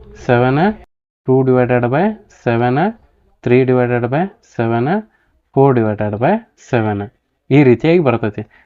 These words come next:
ನೀವು ಇದನ್ನ ಎರಡು ಮೈನಸ್ ಮಾಡ್ರಿ ಅಂದ್ರ ಎಷ್ಟ್ ಬರ್ತೈತ್ರಿ? ಈಗ ನೋಡ್ರಿ, ನಾವು one divided by two, ಆಮೇಲೆ,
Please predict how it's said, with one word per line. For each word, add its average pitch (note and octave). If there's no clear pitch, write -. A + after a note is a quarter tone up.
ನೀವು C#3
ಇದನ್ನ C3+
ಎರಡು A#2
ಮೈನಸ್ B2+
ಮಾಡ್ರಿ A#2
ಅಂದ್ರ G#2+
ಎಷ್ಟ್ A#2
ಬರ್ತೈತ್ರಿ? A#2+
ಈಗ C#3+
ನೋಡ್ರಿ, G2+
ನಾವು C#3
one C#3
divided C#3+
by C#3+
two, E3+
ಆಮೇಲೆ, B2